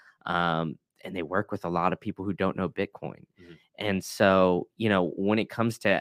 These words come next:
Speaker 1: actually showing that you know the intricacies of it, hell, you built something
Speaker 2: Mm-hmm.
Speaker 1: or you worked with a group already, showing that proof of work, and you did it all voluntarily,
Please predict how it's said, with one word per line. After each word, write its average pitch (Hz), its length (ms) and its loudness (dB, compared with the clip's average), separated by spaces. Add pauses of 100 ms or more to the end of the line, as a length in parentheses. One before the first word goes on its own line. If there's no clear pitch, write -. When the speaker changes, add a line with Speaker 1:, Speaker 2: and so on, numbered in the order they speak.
(140)
Speaker 1:
actually 104 460 0
showing 104 400 0
that 90 180 -4
you 90 140 -6
know 98 480 4
the 92 140 -2
intricacies 90 800 -6
of 82 160 -4
it, 82 160 -4 (440)
hell, 110 200 4
you 85 160 0
built - 360 2
something 78 600 -8 (240)
Speaker 2:
Mm-hmm. 92 180 -20
Speaker 1:
or 92 160 4
you 87 180 0
worked 104 260 4
with 101 140 -2
a 92 80 2
group 98 340 0
already, 85 560 2
showing 101 680 0
that 78 200 -6
proof - 260 -4
of 78 160 -8
work, 82 460 0 (320)
and 95 120 -6
you 87 60 -4
did 123 160 0
it 110 80 2
all 98 160 8
voluntarily, 87 960 0